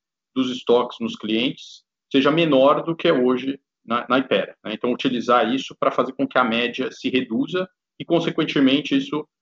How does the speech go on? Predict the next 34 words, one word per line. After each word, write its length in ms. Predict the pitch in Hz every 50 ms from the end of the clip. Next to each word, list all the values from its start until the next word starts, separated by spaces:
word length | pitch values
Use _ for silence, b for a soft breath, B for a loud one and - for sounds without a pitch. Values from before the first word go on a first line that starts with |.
| _ _ _ _
vai 180 | - 120 127 131
aparecer 760 | 131 - 139 135 139 131 131 - - 123 117 127 135 135 - -
no 140 | 135 135
contas 280 | 135 - 127 120 117 -
a 100 | 127 123
receber, 540 | 127 123 - 139 135 110 107 117 127 131 127
né, 240 | 113 110 120 127 127 - _ _ -
é, 160 | 104 104 - _
é, 180 | 107 107 107 107
no 100 | 110 120
número 300 | 123 117 113 117 127 127
de 120 | 123 131
dias, 400 | 127 - 104 107 104 87 - - -
né? 160 | - 107 107
Então, 220 | 104 - 123 123 123
hoje, 420 | 127 147 180 165 135 113 107 104
a 60 | 101
gente 240 | 101 123 127 127 -
tá 80 | - 135
na 140 | 127 117 117
casa 340 | - 123 123 120 101 117
aí 80 | 117 120
dos 180 | - - - -
cento 220 | - 120 - -
e 40 | 107
dez 280 | - 113 113 113 101 90
dias, 360 | - - 123 143 135 110 -
mais 180 | - 107 98 104
ou 80 | 104
menos, 300 | 107 120 143 156 131 110
de 100 | 98 90
contas 240 | _ - 113 110 - _ _ -
a 60 | 104
receber. 520 | 104 - - - 131 123 - 123 127 -